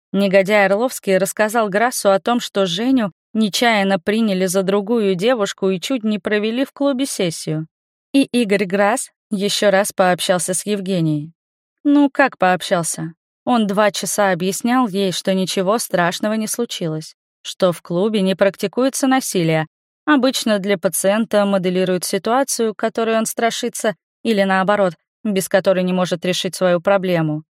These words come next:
И дальше психолог наблюдает за поведением пациента, пытается купировать болезненные воспоминания. Так было и в случае с Женей. Как оказалось, Орловский подошел на сессию и наблюдал за ней.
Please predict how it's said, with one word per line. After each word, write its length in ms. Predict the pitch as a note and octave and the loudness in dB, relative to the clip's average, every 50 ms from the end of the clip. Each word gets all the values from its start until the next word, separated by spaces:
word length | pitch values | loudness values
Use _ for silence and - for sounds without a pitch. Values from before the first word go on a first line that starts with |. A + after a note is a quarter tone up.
| _ _ _ _ _ _ _ | _ _ _ _ _ _ _
И 120 | F4+ D#4+ | 0 0
дальше 480 | A3+ F3 F#3+ G3+ G#3+ - - - G3+ G3+ | 2 4 4 2 2 2 -2 -4 -4 -4
психолог 640 | E3+ - - - F3+ - - G3+ A3+ A3+ G#3 - | -4 -4 -4 -4 -6 -4 -2 -2 0 0 -2 -2
наблюдает 600 | - F#3 F3 D#3+ E3+ E3+ E3 F#3 G#3 A3 G3+ E3 | -2 -4 -2 0 -2 0 2 4 4 4 2 0
за 120 | D#3 E3 D#3+ | -2 -6 -4
поведением 640 | - E3+ D#3 E3 D#3+ D#3 G3+ A#3 A3+ G3+ F#3 F3+ E3 | -2 -2 -2 -2 -2 -2 0 0 0 0 0 0 -2
пациента, 680 | F#3 E3 - - - F#3 F3+ F3 F3 E3 - E3+ E3 - _ _ _ _ | -4 -4 -2 -2 -2 0 0 0 -2 -2 -4 -4 -4 -6 _ _ _ _
пытается 440 | D#4 C#4+ E4 C#4+ A#3+ - - G#3+ | 0 2 4 2 2 2 -2 -6
купировать 640 | E3+ - G3+ F#3 - - A3+ B3 B3 G#3+ G#3+ G3+ G3 | -4 -4 -6 -6 -2 -2 0 0 2 0 0 0 2
болезненные 720 | E3+ G3+ G3 G3+ G3 G3 E3+ F3 G3 G3 F#3+ F#3+ F#3+ F#3 F3 | 2 2 4 4 2 0 0 -2 -2 0 2 2 2 2 2
воспоминания. 880 | F#3 - - - G3 F#3+ F#3+ G3 F#3+ F#3 F#3 F3+ F3 F3 E3+ E3+ E3 - _ _ _ _ _ _ | 0 -4 -2 -2 -2 0 0 0 0 0 0 0 0 -2 -2 -4 -6 -10 _ _ _ _ _ _
Так 280 | - E4 D#4+ D#4+ C#4 A#3 | 2 2 2 4 2 0
было 320 | G3 F#3+ G3+ A#3 B3+ B3+ | 0 2 2 2 2 2
и 160 | A3+ G#3 G#3 G3+ | 2 2 0 0
в 60 | - | -2
случае 420 | - - F#3+ F3+ F3 - - A3 G#3+ | -4 -2 -2 -2 -2 -2 -2 -2 -2
с 40 | |
Женей. 520 | F#3+ - - E3+ E3 D#3+ D#3+ D#3 D#3+ E3 - _ _ _ _ _ _ _ _ _ _ _ _ _ _ | -2 -2 0 0 2 2 2 0 -2 -4 -8 _ _ _ _ _ _ _ _ _ _ _ _ _ _
Как 260 | - C4 B3+ A#3+ - | 0 2 2 2 2
оказалось, 680 | B3 G#3 - A3+ G#3 G3+ B3+ C#4 C4 G#3+ F#3+ - - | -2 -2 0 -2 0 2 2 2 4 2 0 0 2
Орловский 640 | A#3+ A3 G#3+ A3 A3 A#3+ C4 B3 - - - A3+ F#3 | 2 2 2 2 2 2 0 0 -2 -4 -4 -4 -2
подошел 460 | - A3+ G3+ G#3+ G#3+ - - B3+ A#3+ | -2 0 0 2 0 0 0 -2 0
на 140 | A#3 G#3+ G#3+ | 0 0 -2
сессию 440 | - - - C#4 C4 - - A#3 A3 | -2 -2 -2 -2 -2 -2 -2 -2 0
и 40 | A3 | 0
наблюдал 480 | G#3+ G#3+ F#3+ G#3 A3+ A3+ C4+ D4 C#4 | 0 0 0 0 0 2 2 2 2
за 160 | G3 G3 F#3 | 2 0 0
ней. 300 | F3 E3+ E3 D#3 D3+ D#3 | 0 0 0 -2 -2 -4